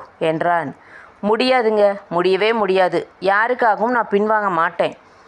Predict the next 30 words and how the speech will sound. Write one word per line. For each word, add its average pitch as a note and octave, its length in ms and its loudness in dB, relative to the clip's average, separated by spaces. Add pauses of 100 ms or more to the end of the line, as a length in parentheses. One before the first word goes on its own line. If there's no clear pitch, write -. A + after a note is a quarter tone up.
(160)
வீடு A3+ 280 2
வேண்டான்னு A3 540 0
சொல்லிட்டா G#3 400 2 (200)
நாளைக்கு G3 360 -2
நான் F#3 180 0
எப்படிங்க B3+ 380 0
விஜய் G#3 320 0
முகத்துல G3+ 320 0
முழிப்பேன்?" E3+ 560 -2 (300)
என்று F3+ 280 -2
கேட்டாள். E3+ 500 -2 (580)
"பிருந்தா, F#3 400 2
இது A#3 240 -2
ஒரு G#3+ 180 4
பிரச்சனையே A#3+ 540 0
இல்ல, B3+ 220 0 (360)
அதெல்லாம் D3+ 480 -2
சொல்லிக்கலாம். A3 580 -2 (120)
உனக்கு E3+ 360 -6
சங்கோஜமா G3+ 640 0
இருந்தா G3 380 0
நானே G3 400 0
நேர்ல G3+ 340 0
போய் G#3 300 -2
சொல்றேன். F#3+ 400 0 (480)
அவங்க G#3 280 0
ஒன்றும் A#3+ 300 0
தப்பா A3 220 0
நினைக்க A3+ 340 0
மாட்டாங்க. G#3+ 480 0